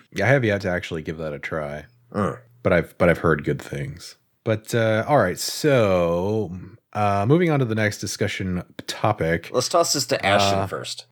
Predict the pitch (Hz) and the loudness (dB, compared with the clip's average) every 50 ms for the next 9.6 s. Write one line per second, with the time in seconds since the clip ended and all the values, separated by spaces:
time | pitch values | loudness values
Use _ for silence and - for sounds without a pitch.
0 | _ _ _ - 131 160 147 107 92 82 71 - - 104 110 104 95 98 95 90 | _ _ _ -2 2 4 4 4 2 0 -4 -6 -4 0 2 4 4 2 0 0
1 | - 95 85 87 85 82 80 80 - 80 82 78 - - 85 80 80 - - 82 | -4 -6 -4 -4 -4 -4 -4 -6 -6 -6 -8 -6 -6 -4 -4 -4 -4 -6 -8 -8
2 | - 80 - 85 76 76 - - 104 98 98 95 - - 107 104 104 104 104 85 | -8 -6 -4 -6 -6 -6 -6 -4 -4 -2 -2 -4 -2 -2 0 2 2 2 2 2
3 | 113 127 131 123 - - 101 87 80 76 76 76 - - 85 98 101 101 98 95 | 2 2 2 2 0 -2 -4 -4 -4 -6 -10 -12 -12 -12 -8 -6 -4 -2 -2 0
4 | 95 92 92 - - - - - 147 156 180 180 175 - - - - - 139 139 | -2 -2 -4 -6 -8 -10 -4 0 2 4 4 2 2 -2 -6 -6 -6 -2 2 2
5 | 135 131 127 123 123 120 120 117 117 117 113 - - 113 123 127 127 117 117 117 | 4 4 4 4 2 2 2 2 0 -2 -2 0 2 2 4 4 2 2 2 0
6 | 107 101 98 92 87 104 107 110 107 104 101 95 - - 90 87 87 90 90 87 | 0 2 0 -2 0 0 0 2 2 2 2 0 -2 -4 -4 -2 0 0 0 2
7 | 87 82 80 76 - - 85 78 - - 78 - 90 85 80 82 82 - - 87 | 2 0 0 -2 -2 -4 -4 -4 -4 -6 -4 -4 -2 -2 0 0 0 0 2 2
8 | 85 82 82 82 82 85 80 82 82 82 82 - - 92 87 85 85 82 80 78 | 2 2 0 0 0 0 2 2 2 2 0 -2 -2 0 2 2 2 2 0 0
9 | 78 78 - 87 90 90 95 95 95 95 92 | -2 -4 -4 -4 -4 -2 -2 -2 -2 -2 -4